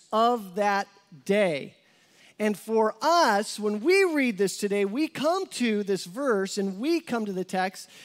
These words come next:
and we think this is a text about limiting women, telling women to sit there and be quiet.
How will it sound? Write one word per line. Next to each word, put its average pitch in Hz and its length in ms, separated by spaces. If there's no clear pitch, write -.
and 220 280
we 349 180
think 233 260
this 220 160
is 208 120
a 214 60
text - 440
about 214 420
limiting 254 840
women, 214 460
telling 285 480
women 240 440
to 196 140
sit - 480
there 180 360
and 226 200
be 208 180
quiet. - 1000